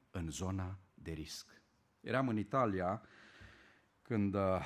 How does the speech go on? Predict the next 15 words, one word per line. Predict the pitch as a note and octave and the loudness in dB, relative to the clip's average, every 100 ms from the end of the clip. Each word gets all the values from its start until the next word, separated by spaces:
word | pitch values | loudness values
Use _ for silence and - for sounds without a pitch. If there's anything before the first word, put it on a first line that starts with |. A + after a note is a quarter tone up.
| - - | -4 -4
s-au | - G2+ | 0 2
declanșat | E2 F#2+ G2+ F#2+ - A#2 | 2 0 0 0 -2 0
acele | A#2+ - G2 | -2 -2 -2
cutremure | F2+ F2+ G#2 G2+ F#2 | -2 -2 0 0 0
succesive | F2 F#2+ - F2+ - G2 F#2+ A2 | -2 -6 -6 -6 -4 -4 0 0
și | A#2 - G#2 G2 F#2 D#2 - _ _ _ _ _ _ _ _ _ _ _ _ - _ - | 0 -2 -2 -2 -2 -4 -12 _ _ _ _ _ _ _ _ _ _ _ _ -20 _ -6
am | A#2+ B2 | 0 2
observat | A#2 B2 A2+ C#3+ D3 - | 2 0 2 0 0 -2
că | B2 A2 G2+ E2+ - _ _ _ | 2 4 4 0 -14 _ _ _
forțele | - D3+ A#2+ G#2 F#2+ | -4 -2 0 -2 -2
de | F#2 | -2
ordine, | G#2+ B2 F#2+ F#2 F2+ F2 E2+ - | 0 0 0 -2 -2 -4 -6 -12
uh, | - E2 | -12 -2
oamenii | G#2+ A2+ G#2+ G2 | 4 4 4 0
care | - F#2+ F#2 F2+ | -2 -2 -2 -4